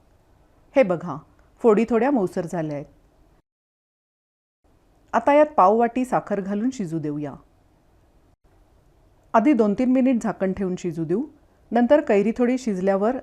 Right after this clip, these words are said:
झाकण काढून शिजू देऊ. आपण झाकण काढून मेथांबा शिजायला ठेवला होता, त्याला तीन चार मिनिटं झाली आहेत. हे बघा, मेथांब्याला सगळीकडून असा फेस येतोय. आता आपण गॅस बंद करून मेथांबा थंड होऊ देऊ.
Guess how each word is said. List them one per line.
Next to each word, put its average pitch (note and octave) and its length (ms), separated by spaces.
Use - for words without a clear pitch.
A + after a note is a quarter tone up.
झाकण G#3 360
काढून A#3 400
शिजू D#3 300
देऊ. C3+ 220
आपण D4 240
झाकण A#3 340
काढून C4 260
मेथांबा A#3+ 420
शिजायला A#3+ 360
ठेवला A#3 280
होता, A#3 240
त्याला B3+ 240
तीन A3 140
चार F3 200
मिनिटं E3 320
झाली D3+ 240
आहेत. C#3+ 80
हे C4 60
बघा, F3 320
मेथांब्याला A#3+ 580
सगळीकडून G#3 560
असा A3+ 200
फेस F#3+ 340
येतोय. D3+ 300
आता A#3+ 180
आपण D4 240
गॅस G#3 240
बंद G3 240
करून G#3 320
मेथांबा G3 500
थंड D4+ 200
होऊ F3 200
देऊ. C#3 200